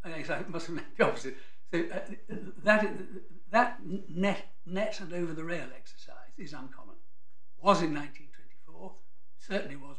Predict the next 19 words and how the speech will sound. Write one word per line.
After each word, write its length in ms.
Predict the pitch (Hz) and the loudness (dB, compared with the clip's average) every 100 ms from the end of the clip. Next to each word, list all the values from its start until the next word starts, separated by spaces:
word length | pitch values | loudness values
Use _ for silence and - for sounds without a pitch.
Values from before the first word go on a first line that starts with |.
| - | -4
by 60 | |
nineteen 400 | - - - - | -4 -2 -2 -2
sixty-eight, 560 | - - - - 156 - - - - - | -2 -4 -4 -4 -4 -4 -2 -2 -4 -2
and 100 | 160 | -2
as 140 | 147 | -2
we 80 | 151 | -2
see 420 | 139 196 165 - - - - | -2 -2 -2 -2 -2 -2 -2
in 160 | 151 151 - - - | -4 -4 -4 -4 -2
the 80 | |
New 140 | 151 170 | -2 -2
York 260 | 139 - | -2 -2
Star, 300 | - 151 143 160 | -4 -2 -2 -2
Lord 240 | 151 151 | -2 -2
Wilberforce, 600 | 175 160 - - - - - - - - - | -2 -2 -2 -4 -4 -4 -2 -2 -4 -4 -4
when 160 | - - | -4 -4
I 140 | - - - 151 | -4 -2 -2 -2
come 80 | |
to 80 | 147 | -2
it, 100 | - | -2